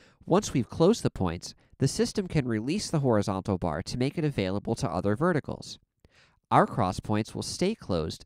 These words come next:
as long as the vertical, or hold magnet, is engaged. For the other non-selected horizontal levels,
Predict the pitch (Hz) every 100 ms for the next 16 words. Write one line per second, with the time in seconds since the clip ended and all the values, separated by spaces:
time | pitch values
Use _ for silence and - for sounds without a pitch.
0 | - 123 127 131 208 220 175 135 113 95
1 | 95 117 - _ 104 95 - - 208 196
2 | - 82 92 110 - 101 104 107 160 131
3 | - - - _ _ _ _ _ _ _
4 | _ - - 143 135 151 208 131 120 127
5 | 147 - 120 160 - 123 101 85 90 90
6 | 87 90 85 85 98 127